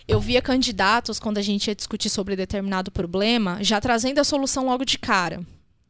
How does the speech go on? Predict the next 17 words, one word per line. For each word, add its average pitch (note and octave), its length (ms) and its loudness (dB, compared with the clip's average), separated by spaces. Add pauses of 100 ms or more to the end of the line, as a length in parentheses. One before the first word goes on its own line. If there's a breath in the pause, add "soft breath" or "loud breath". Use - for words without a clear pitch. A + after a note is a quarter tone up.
(360)
"Ah, D#4 200 2
então D4+ 180 6
eu D4+ 140 4
pensei C#4+ 340 0
da C#4 100 6
gente C4 240 2
trazer A#3+ 280 0
o G#3 60 2
Pix, - 520 -2
da A3+ 100 0
gente A3+ 280 0
trazer A3 260 0
o B3 60 2
Open A#3+ 200 0
Finance A#3 600 2
e - 20 -16
tal." G#3+ 200 2